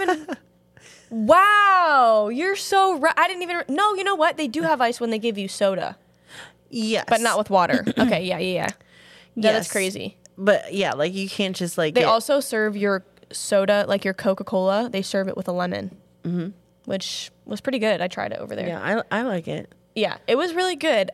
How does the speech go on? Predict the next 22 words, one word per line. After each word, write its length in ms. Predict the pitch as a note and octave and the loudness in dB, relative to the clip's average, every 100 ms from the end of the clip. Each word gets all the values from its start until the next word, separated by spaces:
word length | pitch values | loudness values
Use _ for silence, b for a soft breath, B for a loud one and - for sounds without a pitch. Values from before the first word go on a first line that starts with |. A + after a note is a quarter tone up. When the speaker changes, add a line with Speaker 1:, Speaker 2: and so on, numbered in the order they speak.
| - | 0
Speaker 1:
Um, 560 | G#3 G#3+ G#3+ A3 A3 - | 0 2 0 -4 -6 -8
we 140 | A3+ | -6
ate 140 | G#3+ G3+ | -4 -4
a 40 | |
lot 320 | G3+ G3+ G3+ | -2 0 0
of 100 | A#3+ | -2
pasta 340 | - G3+ - G3 | -4 -4 -4 -4
and 80 | F#3+ | -2
a 40 | |
lot 300 | F#3+ F#3 F#3 | -2 0 0
of 120 | G3 | -4
pizza 500 | - F#3+ - G3 G2+ - | -6 -8 -6 -6 -6 -6
and 160 | G3 | -6
a, 280 | F#3+ F#3 - | -4 -6 -8
just 200 | F#3+ - | -10 -6
a 60 | F#3+ | -4
lot 280 | G3 F3+ F#3 | -2 -2 -2
of, 60 | |
like, 200 | F#3 F3+ G3 | -4 -8 -6
meats 300 | F#3+ - F#3 | -8 -8 -8
and 100 | F#3 | -8
cheeses. 560 | F#3 F3+ F#3+ - - | -8 -8 -8 -10 -12